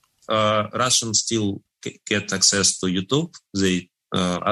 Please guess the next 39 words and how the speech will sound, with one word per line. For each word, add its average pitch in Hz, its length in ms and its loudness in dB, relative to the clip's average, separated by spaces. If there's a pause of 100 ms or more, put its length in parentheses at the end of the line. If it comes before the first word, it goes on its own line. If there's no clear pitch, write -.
(120)
a-, 98 60 2
a-, 92 160 -2
authorities 101 600 2
still 95 420 0
can't 98 360 -2
block 95 280 -2
it. 135 120 -4 (920)
I 117 140 4
feel 143 280 4
like 120 300 2 (320)
s-, - 340 -2
here 139 360 4
in 110 120 4
Europe, 120 360 4
people 110 280 0
don't 113 220 2
understand 101 600 2
what 98 300 -2
y-, 98 180 -6
y-, 104 220 -8
what 104 180 0
YouTube 110 400 0
means 101 300 4
for 95 160 0
Russian 92 440 2
public, 80 380 -2 (120)
because - 580 2 (220)
we 107 220 4
have 107 220 2 (120)
no 113 340 2
professional 101 720 0
T 104 160 0
V 104 240 2
for 98 440 0
T 92 140 -6
V 92 100 0
channels 110 540 2
and 85 260 -4
some 82 460 -2